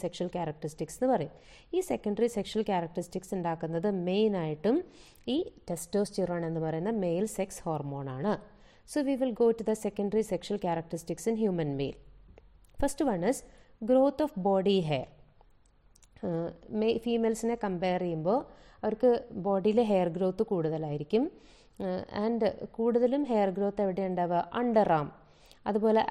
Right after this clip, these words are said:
അബ്ഡോമിനൽ റീജിയൻ, അതുപോലെ ചെസ്റ്റ്, പിന്നെ പ്യൂബിസ് എന്ന് പറയുന്ന റീജിയൻ ഉണ്ട്. ഉം, അവിടെയൊക്കെ അവർക്ക് ബോഡി ഹെയർ ഗ്രോ ചെയ്യും. So that is a male secondary sexual characteristics. മാത്രമല്ല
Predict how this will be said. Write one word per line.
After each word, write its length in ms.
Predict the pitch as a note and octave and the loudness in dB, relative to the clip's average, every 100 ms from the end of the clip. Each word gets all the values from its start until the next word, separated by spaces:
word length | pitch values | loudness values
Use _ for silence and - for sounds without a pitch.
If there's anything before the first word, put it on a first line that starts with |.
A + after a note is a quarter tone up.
| G3+ | 0
അബ്ഡോമിനൽ 600 | F3+ G#3 G3+ G#3 G3+ F3+ | 2 2 4 4 2 2
റീജിയൻ, 300 | E3+ D3+ D3+ - - _ - | -2 -2 -6 -6 -20 _ -8
അതുപോലെ 320 | G3+ G#3 G#3 G#3+ G#3+ - | -2 0 0 -2 -4 2
ചെസ്റ്റ്, 540 | A3 - - - - - - - - _ | 2 2 -2 -4 -6 -8 -12 -20 -20 _
പിന്നെ 180 | B3 C4+ C4 | 0 0 2
പ്യൂബിസ് 540 | B3 B3 G#3+ A3 A3 - - | 2 4 8 8 6 -4 -4
എന്ന് 140 | G#3 G3+ | -2 0
പറയുന്ന 260 | G3 F3+ F3+ E3+ | 0 0 0 -2
റീജിയൻ 260 | D#3 D#3+ D3 C#3 | -2 -2 -4 -2
ഉണ്ട്. 140 | C#3+ - - - - - _ G3 | -4 -6 -14 -20 -20 -20 _ -8
ഉം, 180 | F3 E3 - - A3+ | -8 -8 -12 -8 -2
അവിടെയൊക്കെ 460 | B3 B3+ F#3 - G3 | 4 4 4 2 -2
അവർക്ക് 320 | F3 - A3+ D4+ - - F#3 E3 | -2 0 2 2 0 -8 -6 -2
ബോഡി 280 | F#3 F#3 A3 F#3+ | 0 4 4 4
ഹെയർ 220 | F#3 F3 F#3+ F3+ | 4 4 2 2
ഗ്രോ 160 | E3 D3+ D3 | 0 0 -2
ചെയ്യും. 200 | C#3+ - - | -4 -8 -6
So 40 | A#3+ G#3+ | -2 0
that 120 | G3+ | 0
is 60 | G3 G3+ | -2 -2
a 40 | F#3 | 0
male 220 | F#3 G#3+ G#3 | 0 0 -2
secondary 340 | F3+ F3+ F#3 F#3 | -4 -4 -4 -6
sexual 260 | E3 - F3+ E3+ | -8 -8 -8 -6
characteristics. 640 | D3+ - D3 - A#3 - - - - - - C4+ | -8 -8 -10 -2 -2 -2 -18 -20 -20 -20 -6 -2
മാത്രമല്ല 480 | D4 - D#4 G3 | -2 2 2 2